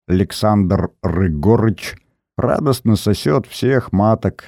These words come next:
до которых может дотянуться. Апологет многовекторной политики мнит себя мостом между Россией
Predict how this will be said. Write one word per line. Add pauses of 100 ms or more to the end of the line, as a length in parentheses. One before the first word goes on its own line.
до
которых
может
дотянуться. (400)
Апологет
многовекторной
политики (480)
мнит
себя
мостом
между
Россией